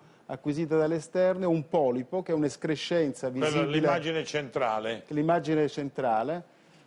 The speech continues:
Speaker 1: Un polipo che è un'escrescenza visibile o a occhio nudo o con una lente di ingrandimento, può essere da millimetri addirittura centimetri, ed è una, eh, alterazione precancerosa,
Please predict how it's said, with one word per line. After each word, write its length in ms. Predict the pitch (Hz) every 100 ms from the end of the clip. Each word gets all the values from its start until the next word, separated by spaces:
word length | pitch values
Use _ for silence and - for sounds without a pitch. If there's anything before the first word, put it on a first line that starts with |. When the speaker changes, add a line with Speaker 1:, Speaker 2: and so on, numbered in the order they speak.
| _ _ -
Speaker 1:
Un 220 | 160 147
polipo 480 | 196 214 226 214 196
che 100 | 170
è 40 |
un'escrescenza 800 | 160 147 170 160 - 185 185 180
visibile 800 | 160 147 160 156 156 156 156 156
o 140 | 185 180
a 80 |
occhio 320 | 165 165 - 156
nudo 380 | 160 165 151
o 100 | 143
con 140 | 135 143
una 140 | 143
lente 280 | 143 147 143
di 60 | 143
ingrandimento, 920 | 135 135 147 165 143 123 117 185 190 - _ - _ -
può 140 | 156
essere 440 | 147 147 - 156 147
da 120 | 143
millimetri 680 | 143 151 151 165 156 147 143
addirittura 500 | 135 135 135 160 147
centimetri, 840 | 143 175 160 170 147 151 151 202 226
ed 220 | 185 175
è 60 |
una, 540 | 196 185 170 160 165 165
eh, 60 | 151 147 147
alterazione 640 | 165 151 185 180 - 190
precancerosa, 1040 | 156 196 208 151 123 - 120 107 101 113